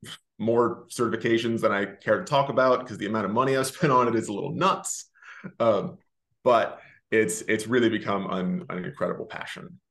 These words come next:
uh, behind, you know, coaching weight loss and, of course, working with the population that I'm really connected to. So stage performers, musical theater and opera singers, uh,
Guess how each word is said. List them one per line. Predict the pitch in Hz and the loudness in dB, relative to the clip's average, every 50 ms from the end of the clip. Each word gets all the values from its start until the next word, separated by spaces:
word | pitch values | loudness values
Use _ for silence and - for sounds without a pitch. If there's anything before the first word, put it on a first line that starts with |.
| _ - | _ -8
uh, | - - - - - - _ _ _ _ _ _ _ _ _ _ _ _ _ _ _ | -8 -6 -6 -8 -10 -16 _ _ _ _ _ _ _ _ _ _ _ _ _ _ _
behind, | - 101 104 104 98 95 101 98 | -6 -4 -2 -2 -4 -4 -4 -6
you | 101 | -6
know, | 104 101 | -6 -8
coaching | 101 - - 101 98 - 95 92 | -8 -6 -4 -4 -4 -4 -4 -2
weight | 92 117 123 123 | 0 0 0 2
loss | 123 123 120 120 113 110 - | 2 4 4 2 2 0 -2
and, | 101 98 101 98 95 - - - - _ - | -6 -8 -8 -8 -12 -14 -20 -20 -16 _ -12
of | - - | -6 -2
course, | - 131 113 - | 0 0 0 2
working | 110 120 123 123 - 123 117 113 | 2 0 2 2 2 0 0 0
with | 110 107 - - | 0 0 -2 -4
the | 110 | -8
population | 90 - 104 95 92 - 98 95 92 90 - 101 92 | -6 -4 -4 -4 -2 -2 -4 -4 -4 -6 -6 -6 -4
that | 92 90 90 | -4 -2 -2
I'm | 92 90 92 92 90 - - _ _ _ _ _ - | -2 -2 -2 -4 -6 -8 -12 _ _ _ _ _ -6
really | 98 113 - 92 - | -2 -2 -2 -2 -2
connected | - 98 120 151 147 - 160 143 - | -4 -2 0 0 0 0 0 -2 0
to. | - 143 147 170 | 0 0 2 0
So | - - 87 90 90 | -2 -4 -4 -4 -4
stage | - - 113 101 92 - - | -4 -4 -4 -4 -4 -4 -6
performers, | 107 - - 117 117 120 139 151 151 - - 190 | -8 -4 -4 -2 -2 -2 -2 -4 -6 -10 -10 -10
musical | 202 92 - 95 92 | -10 -8 -10 -10 -6
theater | 107 107 95 92 98 | -4 -2 0 0 0
and | 95 | 0
opera | 98 101 104 - 113 | -2 -2 -4 -6 -6
singers, | - 120 117 117 117 113 113 113 113 - - _ - | -4 -4 -2 -2 0 -2 -2 -4 -6 -10 -14 _ -4
uh, | 98 98 92 92 | -2 -2 -2 -2